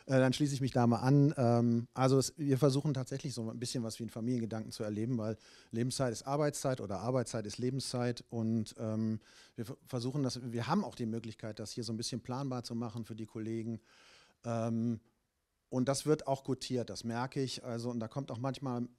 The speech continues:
vielleicht ein häufiger ein Feedback. Ähm, und das ist eben Kommunikation, Präsenz, äh,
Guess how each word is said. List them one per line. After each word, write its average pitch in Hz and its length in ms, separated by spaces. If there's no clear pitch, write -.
vielleicht 135 360
ein 117 80
häufiger 143 380
ein 117 80
Feedback. 135 840
Ähm, 117 480
und 151 120
das 180 120
ist 147 120
eben - 220
Kommunikation, 147 920
Präsenz, 131 800
äh, 123 400